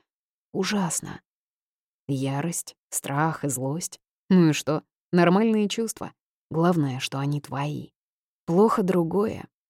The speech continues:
Воровать их у других плохо. Получать от этого сильный кайф тоже плохо. «Почему? Я же эмир»,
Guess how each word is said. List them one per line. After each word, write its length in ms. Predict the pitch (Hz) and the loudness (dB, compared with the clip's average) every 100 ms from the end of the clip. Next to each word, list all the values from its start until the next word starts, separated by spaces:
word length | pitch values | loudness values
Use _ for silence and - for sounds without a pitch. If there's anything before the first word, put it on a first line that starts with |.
| _ | _
Воровать 500 | - 160 185 196 208 | 0 4 6 6 6
их 140 | 190 - | 2 0
у 40 | |
других 560 | 165 180 185 185 143 - | 0 0 0 -2 -4 -6
плохо. 540 | - 139 139 - - _ _ _ | -6 -4 -4 -6 -14 _ _ _
Получать 460 | 165 160 156 180 180 | 2 2 2 0 -2
от 100 | 170 | -2
этого 280 | 156 127 127 | -2 -2 0
сильный 480 | - 147 139 131 | 0 2 2 0
кайф 420 | - 185 196 196 - _ _ - | -4 -6 -6 -10 -20 _ _ -6
тоже 260 | 220 180 | -4 -4
плохо. 440 | 123 - 107 - - _ _ _ _ _ _ - | -6 -8 -8 -10 -16 _ _ _ _ _ _ -8
«Почему? 600 | 156 - 185 185 151 - _ _ - | -2 2 4 4 2 -4 _ _ 4
Я 200 | 180 190 | 6 6
же 240 | 175 170 | 6 6
эмир», 420 | 185 214 220 170 | 4 4 0 -4